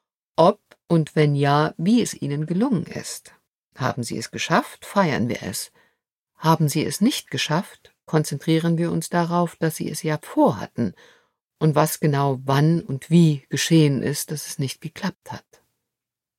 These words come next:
Das ist dann kein Nebenschauplatz, sondern das ist die Therapie. Denn wie gesagt, wenn es einfach wäre,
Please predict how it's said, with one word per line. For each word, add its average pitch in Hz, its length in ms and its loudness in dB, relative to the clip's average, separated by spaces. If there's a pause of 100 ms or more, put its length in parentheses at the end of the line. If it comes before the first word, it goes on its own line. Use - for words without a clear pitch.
(960)
Das 143 160 2
ist 147 160 2
dann 135 140 4
kein 139 280 -2
Nebenschauplatz, 139 840 0 (100)
sondern 139 500 0
das 185 340 -2 (200)
ist - 400 0 (120)
die 151 120 0
Therapie. 131 720 -2 (560)
Denn 165 120 8
wie 170 120 8
gesagt, 175 440 2
wenn 151 140 2
es - 180 -6
einfach 202 460 0
wäre, 143 420 2